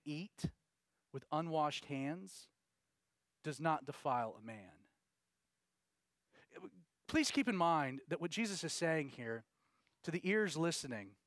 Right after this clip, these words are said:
in this moment in time is radical, it's revolutionary, it was jaw-dropping. This would be the equivalent in our culture of a mic drop.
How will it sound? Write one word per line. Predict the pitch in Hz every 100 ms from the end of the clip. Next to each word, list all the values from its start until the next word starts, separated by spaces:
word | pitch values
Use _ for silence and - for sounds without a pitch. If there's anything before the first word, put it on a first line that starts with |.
| _ _ _ _ _ _ _
in | 143
this | 151 151
moment | 151 165 170
in | 131
time | 143 127 117 107 - _ _ _ _ -
is | 139
radical, | 131 139 143 180 - 202 196 - _ _
it's | - -
revolutionary, | 135 131 123 151 - 175 180 180 175 180 - _ _ _ _ _ _ -
it | 226
was | 180 131
jaw-dropping. | - 156 147 123 90 87 - _ _ _ _ _ _ _ _ _ _ _ -
This | 180 -
would | 220
be | 185 202
the | 202 180
equivalent | 175 - 202 175 190 180 -
in |
our | 170 180
culture | 180 175 165 175 180
of | 165 147
a | 160
mic | 151 156 143
drop. | 120 92 -